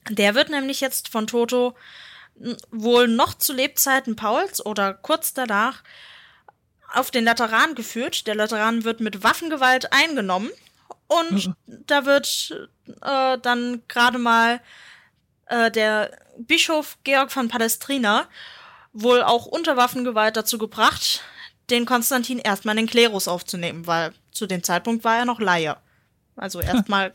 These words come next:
Speaker 1: komplett raus, was Papst angeht, ne? Also Laie, nicht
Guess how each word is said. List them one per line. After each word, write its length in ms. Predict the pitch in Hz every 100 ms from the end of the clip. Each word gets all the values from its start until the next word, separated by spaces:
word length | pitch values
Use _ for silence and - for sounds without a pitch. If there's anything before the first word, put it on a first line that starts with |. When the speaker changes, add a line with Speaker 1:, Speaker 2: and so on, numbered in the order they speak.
| _ -
Speaker 1:
komplett 440 | 262 233 196 175
raus, 340 | 170 160 - -
was 200 | 175 -
Papst 320 | 175 175 185
angeht, 360 | 180 190 262
ne? 200 | 190 190 190
Also 140 | 185
Laie, 400 | 180 180 190 190 _
nicht 600 | - 202 226 - -